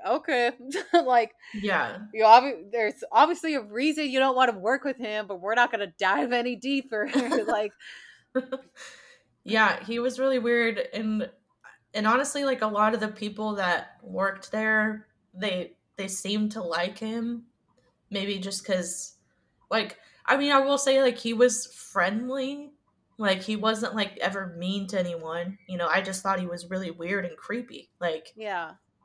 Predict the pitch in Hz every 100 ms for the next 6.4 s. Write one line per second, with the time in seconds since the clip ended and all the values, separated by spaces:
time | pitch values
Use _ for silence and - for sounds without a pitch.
0 | _ 196 190 185 185 196 185 - 202 180
1 | 185 190 185 185 175 170 175 165 180 -
2 | - _ 190 170 170 - _ _ _ _
3 | _ _ 196 170 143 143 196 190 120 -
4 | 196 180 165 175 165 - - 202 175 175
5 | 202 220 214 202 208 190 180 185 185 170
6 | 170 - 190 180